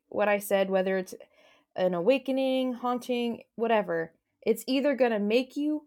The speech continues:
or break you. But it's important to know that there's a way to come out of this, you know, victorious in the way of that,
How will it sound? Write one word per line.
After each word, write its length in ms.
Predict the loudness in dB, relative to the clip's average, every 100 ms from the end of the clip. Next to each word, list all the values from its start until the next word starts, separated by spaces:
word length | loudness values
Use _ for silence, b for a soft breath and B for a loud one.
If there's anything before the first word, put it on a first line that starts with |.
| _ -4
or 120 | -2
break 480 | 0 2 2 2 -2
you. 340 | -4 -4 -6 -12 _ _ _ _ _ _ _ _
But 200 | 2 4
it's 160 | 6 4
important 560 | 2 4 2 2 -2
to 160 | -6 -4
know 500 | 0 2 4 2 -2 -12 _ _
that 420 | -4 0 2 0 -2 _ _ _ _ _ _ -16 -14 -4
there's 340 | 2 6 6 4
a 60 |
way 640 | 0 0 2 2 2 -2 -10 _
to 160 | -8 -6
come 180 | -4 -4
out 200 | -2 -2
of 140 | -2
this, 440 | 0 -2 -4 -14 -20 _ _ _ _ _ _ _ -8
you 120 | -4
know, 280 | -2 -4 -6
victorious 1200 | -2 -2 -2 0 4 4 4 2 0 -2 -16 -20 _ _ _ _
in 160 | -2 2
the 120 | 2
way 420 | 2 2 2 2
of 220 | 0 -6 -4
that, 440 | -4 -2 -2 -4